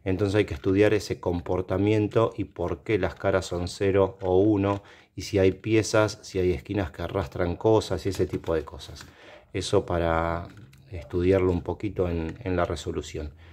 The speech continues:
Y este otro, a ver, vamos a ver, nos dice, bueno, esta ya sabemos que es la blanca, que es tipo cero, la roja tipo cero y la verde tipo uno.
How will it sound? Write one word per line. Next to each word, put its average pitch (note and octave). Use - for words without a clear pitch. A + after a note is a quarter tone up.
Y A#2
este B2
otro, B2+
a F2
ver, F2+
vamos E2+
a E2+
ver, A#2
nos F2+
dice, E2+
bueno, E2+
esta F#2
ya E2+
sabemos F#2
que -
es E2+
la F2+
blanca, A2
que E2
es -
tipo -
cero, C3+
la F#2
roja F#2
tipo -
cero -
y C3
la F2
verde A2
tipo A2
uno. D#2